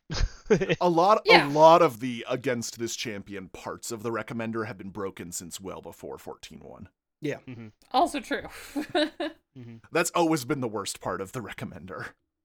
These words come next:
Speaker 4: Yeah,
Speaker 1: Mm-hmm.
Speaker 4: like, it always recommends on, like,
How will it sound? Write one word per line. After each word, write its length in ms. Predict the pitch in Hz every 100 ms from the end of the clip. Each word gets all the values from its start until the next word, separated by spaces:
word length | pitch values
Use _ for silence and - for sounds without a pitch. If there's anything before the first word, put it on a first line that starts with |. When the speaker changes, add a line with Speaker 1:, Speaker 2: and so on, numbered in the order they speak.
| _ -
Speaker 4:
Yeah, 200 | 143 131
Speaker 1:
Mm-hmm. 80 | 139
Speaker 4:
like, 320 | 135 131 -
it 140 | 175 160
always 340 | 156 156 143
recommends 600 | 147 143 143 143 139 139
on, 300 | - 139 131 - - -
like, 280 | 131 131